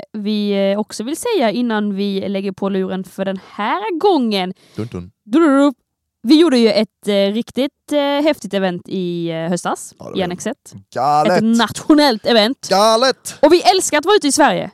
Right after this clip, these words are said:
Speaker 2: Jo.
Speaker 1: Visst gör vi?
Speaker 2: Jo.
Speaker 1: Och vi har den, eh, glada nyheten, den roliga nyheten.
Speaker 2: <laughs>
Speaker 1: Det är massa nyheter i podden nu. Fy, vad kul.
Speaker 2: Nytt år, nytt mig.
Speaker 1: Ja, exakt.
Speaker 2: <laughs>
Speaker 1: Alltså, vi kommer vara ute och göra mini-events i
Speaker 2: Ja.
Speaker 1: vår. Regionala event.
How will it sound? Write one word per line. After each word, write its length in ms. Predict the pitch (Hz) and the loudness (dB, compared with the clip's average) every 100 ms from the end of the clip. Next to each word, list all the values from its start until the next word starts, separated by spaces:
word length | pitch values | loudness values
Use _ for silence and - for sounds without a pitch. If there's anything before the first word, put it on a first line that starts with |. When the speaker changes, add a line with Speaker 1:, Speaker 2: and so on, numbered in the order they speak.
| - | 2
Speaker 2:
Jo. 80 | 523 | 4
Speaker 1:
Visst 140 | 494 | 6
gör 140 | 339 | 4
vi? 160 | 277 339 _ | 4 0 _
Speaker 2:
Jo. 520 | - 466 554 571 494 _ _ _ _ | 0 4 4 4 0 _ _ _ _
Speaker 1:
Och 120 | 254 | 2
vi 60 | 277 | 4
har 360 | 349 339 302 233 | 4 4 2 -2
den, 340 | 254 269 262 | -2 0 0
eh, 380 | 269 262 254 254 | 0 0 0 -2
glada 360 | 240 285 294 | -2 0 0
nyheten, 540 | 262 302 233 208 180 190 | 0 0 0 -2 -4 -2
den 240 | 247 262 | 0 2
roliga 400 | 262 330 247 247 | 2 2 2 0
nyheten. 600 | 339 339 254 240 220 190 156 - | 0 2 2 0 -2 0 -2 -6
Speaker 2:
<laughs> 120 | - | -2
Speaker 1:
Det 80 | - | 2
är 40 | |
massa 400 | 254 - - 233 466 571 | 2 2 -2 -4 0 0
nyheter 220 | 262 254 | 0 -2
i 60 | |
podden 280 | 240 277 302 | 0 0 0
nu. 120 | 202 | -2
Fy, 200 | - - 403 | -2 -2 0
vad 140 | 226 - | 0 0
kul. 280 | 240 151 - - | -2 -4 -10 -6
Speaker 2:
Nytt 240 | 170 - | -4 -2
år, 160 | 175 156 | -2 -2
nytt 220 | 156 - | -6 -10
mig. 320 | 147 127 110 _ - | -10 -10 -14 _ 0
Speaker 1:
Ja, 220 | 262 285 | 4 4
exakt. 640 | 330 - - 330 466 277 453 | 2 2 0 0 -2 -2 -4
Speaker 2:
<laughs> 60 | - _ _ - | -6 _ _ -2
Speaker 1:
Alltså, 160 | 269 269 | 2 4
vi 160 | 302 | 2
kommer 180 | - 262 | 2 0
vara 120 | 349 | 0
ute 140 | 403 302 | 2 2
och 40 | |
göra 260 | 294 277 254 247 240 240 240 240 240 | 4 4 4 4 4 4 4 2 2
mini-events 840 | 262 339 247 202 190 311 - - - - | 4 4 4 2 2 2 -2 -10 -12 -2
i 120 | 277 | 2
Speaker 2:
Ja. 40 | 440 | 4
Speaker 1:
vår. 200 | 254 - _ _ _ - 262 | 4 0 _ _ _ -4 0
Regionala 500 | 330 359 330 269 320 | 4 4 4 2 2
event. 400 | 359 220 170 | 2 -2 -6